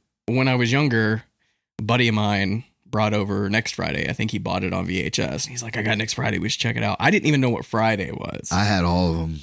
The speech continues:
Speaker 2: on V H S.
Speaker 1: Oh, yeah?
Speaker 2: Yep.
Speaker 1: Nice. So, uh, so he brings it over, and you know how, like, you're a kid, you don't want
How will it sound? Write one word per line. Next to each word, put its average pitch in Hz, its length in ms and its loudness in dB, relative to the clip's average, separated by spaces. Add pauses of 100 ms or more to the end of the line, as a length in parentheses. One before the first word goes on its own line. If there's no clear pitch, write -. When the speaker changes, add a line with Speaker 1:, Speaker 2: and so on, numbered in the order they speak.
Speaker 2:
on 80 160 -2
V 85 160 -2
H 85 180 -4
S. 87 380 -4
Speaker 1:
Oh, 120 80 2
yeah? 120 260 2
Speaker 2:
Yep. 82 300 -2
Speaker 1:
Nice. 95 340 -6 (320)
So, 123 280 2
uh, 117 240 2 (400)
so 139 100 2
he 143 60 6
brings 147 280 4
it 127 80 4
over, 127 420 4
and 110 340 0
you 117 40 2
know 127 60 2
how, 139 180 4
like, 123 240 2
you're 110 140 0
a 95 60 -4
kid, 113 320 0
you 117 80 2
don't 113 160 0
want 110 200 0